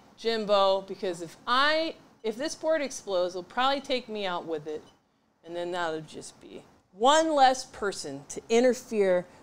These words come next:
with Apple getting their due profits. Maximizing their profits. All right,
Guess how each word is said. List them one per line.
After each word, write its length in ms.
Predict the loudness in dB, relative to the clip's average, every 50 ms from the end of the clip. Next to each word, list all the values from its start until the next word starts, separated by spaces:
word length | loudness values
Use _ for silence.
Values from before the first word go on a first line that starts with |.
| -12 -2
with 220 | 0 0 0 0 -6 -4 0
Apple 540 | 4 4 4 4 6 6 6 6 6 4 0 -12 _ _ _ _ _ _ _
getting 360 | 0 0 0 0 0 0 0 0
their 260 | 2 2 2 2 2
due 520 | 0 -4 -4 -2 0 0 2 2 0 0 -2
profits. 840 | -6 -6 -2 -2 -2 -2 -4 -12 -16 -16 -14 -12 -10 -10 -10 -12 -16 -20 _ _ _ _ _ _ _ _ _ _ _ _ _ _ _ _ _ _ _ _ _ _ _ _ _ _ _ _ _ _ _ _ _ -20 -20 -20 -20 -20 -20 _ _ _ _ -16
Maximizing 1400 | -8 -4 -2 -2 0 -2 -2 -4 -8 -8 -6 -4 -4 -2 -2 -2 -2 -2 -4 -4 -6 -8 -6 -6 -8 -10 -12 -16 -20 _ _ _ _ _ _ _ _ _ _ -20 _ _
their 260 | -10 -8 -6 -6 -8 -10
profits. 800 | -10 -14 -16 -14 -14 -14 -14 -16 -20 -20 -20 -20 -20 -20 -20 -20 _ _ _ _ _ _ _ _ _ _ _ _ _ _ -12 -6
All 300 | -2 2 4 4 6 4
right, 240 | 4 2 0 -4